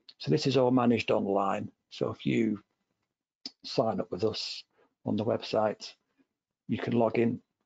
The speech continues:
and then if you go on to the next slide, you can see that you can upload us the data. So if you've already got a logger or if you've hired one, download that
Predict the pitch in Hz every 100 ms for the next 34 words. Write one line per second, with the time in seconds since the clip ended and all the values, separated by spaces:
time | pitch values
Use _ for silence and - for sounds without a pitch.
0 | _ 104 87 - - 110 117 123 113 -
1 | 135 135 135 _ _ _ _ _ _ _
2 | _ _ _ _ _ _ _ _ - 127
3 | - 113 110 - 117 131 123 113 107 95
4 | - - 101 101 - - - _ _ _
5 | _ _ - 123 135 165 165 143 143 117
6 | 110 110 110 113 110 110 98 110 - 104
7 | 101 101 98 101 110 _ _ _ _ _
8 | _ _ _ _ _ _ _ - 151 131
9 | 120 110 107 107